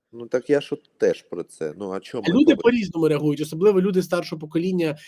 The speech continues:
Speaker 2: які м-, мають великі культурні, емоційні зв'язки з, е, р-, ну, з Радянським Союзом.
Speaker 1: Ну, да.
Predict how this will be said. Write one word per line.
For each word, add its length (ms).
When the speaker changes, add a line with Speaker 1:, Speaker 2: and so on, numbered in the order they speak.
Speaker 2:
які 280
м-, 80
мають 560
великі 260
культурні, 440
емоційні 480
зв'язки 440
з, 100
е, 60
р-, 760
ну, 240
з 220
Радянським 440
Союзом. 380
Speaker 1:
Ну, 180
да. 220